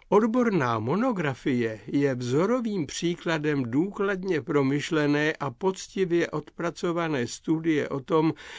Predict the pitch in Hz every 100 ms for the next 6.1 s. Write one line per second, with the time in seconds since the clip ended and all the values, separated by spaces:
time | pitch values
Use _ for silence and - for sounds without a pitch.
0 | - 151 143 135 156 160 139 151 160 190
1 | 180 - 151 139 170 165 160 175 151 -
2 | 170 139 120 123 131 131 139 151 151 135
3 | - 143 127 135 131 135 147 160 160 -
4 | 151 131 135 135 131 123 147 131 160 139
5 | - 160 131 117 139 151 160 147 - 156
6 | 147